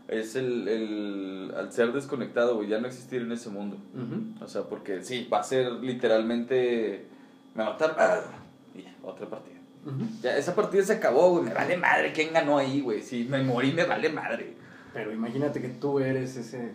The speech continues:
Speaker 2: personaje.
Speaker 1: Ujú, exacto. Sí, o sea, es que te los, "Uh, no, güey, dile a mis hijos que los amo". O sea
Speaker 2: Que es de lo que hablas en
Speaker 1: Ujú.
Speaker 2: Somos N P Cs.
Speaker 1: Exacto, sí, exactamente, de, de... Que sí es un juego, sí estamos en un juego,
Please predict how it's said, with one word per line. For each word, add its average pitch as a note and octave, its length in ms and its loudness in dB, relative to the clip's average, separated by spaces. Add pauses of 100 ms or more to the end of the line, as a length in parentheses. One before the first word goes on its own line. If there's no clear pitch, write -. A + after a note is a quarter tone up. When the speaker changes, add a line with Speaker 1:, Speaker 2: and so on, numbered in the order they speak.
Speaker 2:
personaje. G#2 560 -10 (220)
Speaker 1:
Ujú, G2 480 -8 (220)
exacto. C3 480 -10
Sí, - 180 -2
o E3+ 60 2
sea, D3 100 0
es - 80 -6
que D3+ 80 -6
te F3 100 0
los, F3 120 -4
"Uh, A#3+ 560 2
no, A3+ 300 2
güey, A#3+ 440 -4 (220)
dile D#3 160 -2
a A#3 40 0
mis A#3 200 -4
hijos C4 220 0
que B3 120 -4
los G#3+ 180 4
amo". C4 840 8 (440)
O - 100 -2
sea B2+ 220 4
Speaker 2:
Que A#2 140 10
es D3+ 60 4
de E3 100 6
lo D#3+ 120 4
que A#2 120 -4
hablas B2 420 0
en G#2 300 -12 (220)
Speaker 1:
Ujú. B2 280 -8 (240)
Speaker 2:
Somos B2 300 -8
N A#2+ 120 -6
P A2 120 -8
Cs. A2 300 -10 (120)
Speaker 1:
Exacto, - 400 -4
sí, C3 160 -2
exactamente, C3 680 2
de, G2 300 2
de... A2 600 0 (920)
Que A2+ 180 2
sí E3+ 240 -2
es A#3 120 -2
un A#3+ 100 0
juego, E3 360 4
sí D3 120 -6
estamos F3 360 -4
en D3 100 -4
un D3+ 80 -10
juego, C#3 420 0